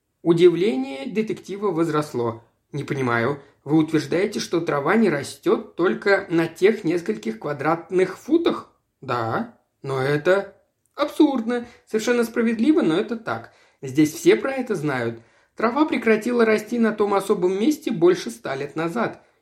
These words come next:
и ничего не изменилось, несмотря на несколько попыток исправить ситуацию».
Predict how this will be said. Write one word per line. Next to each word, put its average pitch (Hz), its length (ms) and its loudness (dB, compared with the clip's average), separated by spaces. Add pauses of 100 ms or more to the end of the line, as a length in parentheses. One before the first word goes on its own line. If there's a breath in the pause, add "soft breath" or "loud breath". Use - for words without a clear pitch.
и 165 200 0
ничего 208 400 2
не 240 140 2
изменилось, 262 560 4
несмотря 170 500 -4
на 180 140 -2
несколько 214 400 -2
попыток - 480 -4 (160)
исправить 160 480 -6
ситуацию». 123 720 -6